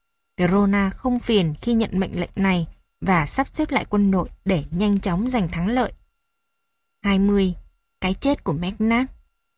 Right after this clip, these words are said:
Sau một trận chiến khốc liệt, Ravana nhận ra rằng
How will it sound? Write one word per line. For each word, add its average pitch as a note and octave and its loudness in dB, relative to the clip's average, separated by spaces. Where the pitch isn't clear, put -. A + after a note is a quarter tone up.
Sau A3 4
một F3+ 0
trận - -6
chiến G3+ 0
khốc D#4+ -6
liệt, G3+ 2
Ravana F#3+ 0
nhận F#3 -2
ra G3+ -2
rằng F3+ 0